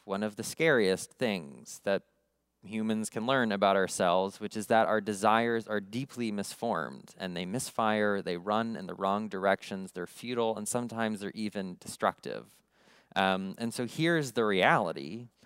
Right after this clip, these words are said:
None of us is truly at home in the world. Uh, we kind of know that. It's way easier not to know it, like, to run from it.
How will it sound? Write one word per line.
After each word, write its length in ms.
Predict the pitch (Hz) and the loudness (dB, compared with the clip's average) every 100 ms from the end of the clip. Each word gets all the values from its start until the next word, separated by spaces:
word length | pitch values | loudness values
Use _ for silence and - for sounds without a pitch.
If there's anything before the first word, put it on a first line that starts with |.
| _ - | _ -10
None 260 | 104 139 | 2 4
of 160 | 170 127 | 4 4
us 400 | 98 92 95 - - | 6 6 4 -8 -10
is 160 | 101 | -10
truly 480 | - - 131 120 110 | -10 -6 -2 0 2
at 140 | 90 | 2
home 720 | - - 180 92 69 57 64 - _ _ | 2 0 2 2 -4 -10 -18 -20 _ _
in 140 | 92 | -6
the 80 | 90 | -4
world. 640 | 82 73 58 - - - _ _ _ _ _ | -2 -2 -2 -6 -14 -20 _ _ _ _ _
Uh, 420 | 107 104 104 101 - - _ _ | 2 6 8 6 4 -6 _ _
we 220 | - 123 | -8 -8
kind 480 | 131 - 123 156 175 | -8 -8 -2 0 0
of 140 | 165 131 | -2 -4
know 580 | 127 156 202 180 104 - _ | 0 2 2 0 -4 -10 _
that. 440 | - 73 - - - - - | -4 -4 -6 -12 -18 -18 -6
It's 180 | 123 - | -4 -4
way 280 | 131 170 220 | 0 2 2
easier 500 | 196 175 151 151 135 | 0 -4 -4 -2 -2
not 320 | 107 139 190 | 2 0 0
to 100 | - | -6
know 240 | 95 80 104 | -6 -4 -4
it, 180 | 120 - _ _ | -4 -8 _ _
like, 140 | 117 107 _ | -6 -6 _
to 120 | - 101 | -6 2
run 260 | 107 135 | 4 2
from 260 | 120 78 85 | -2 -6 -4
it. 140 | 95 | -6